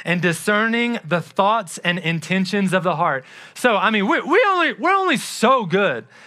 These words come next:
at determining people's thoughts and intentions. But the scripture speaks to the bone and the marrow of who people are. So as an accountability partner on both ends, what is our greatest weapon?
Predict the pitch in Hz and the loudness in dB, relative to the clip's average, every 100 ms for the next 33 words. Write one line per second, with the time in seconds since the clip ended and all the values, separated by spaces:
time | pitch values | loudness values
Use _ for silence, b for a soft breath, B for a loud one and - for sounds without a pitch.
0 | - 208 208 160 175 208 233 220 196 180 | 0 0 2 -4 -2 0 0 0 -2 -2
1 | 180 165 196 175 165 147 139 160 127 107 | -4 -2 0 -2 -2 -8 -6 -8 -8 -14
2 | - B B B B 196 175 170 - - | -16 B B B B -2 0 -4 -4 -8
3 | - 277 381 - 208 165 208 190 - 175 | -4 0 0 0 -2 -2 -4 -2 0 0
4 | 156 156 190 220 226 226 175 175 160 156 | 0 0 0 0 0 -2 -2 -2 -2 0
5 | 196 160 147 135 170 180 160 185 151 B | 0 0 -4 -4 -4 -2 0 0 -2 B
6 | B - 214 180 240 269 277 233 - 202 | B -2 0 2 2 2 0 0 0 0
7 | 190 196 196 185 156 147 151 160 190 214 | 0 0 0 0 -2 -2 -2 0 0 2
8 | 202 165 156 B B 180 269 220 214 208 | 0 -2 -4 B B 0 2 2 0 2
9 | 220 202 202 202 160 113 | 0 0 0 0 -2 -8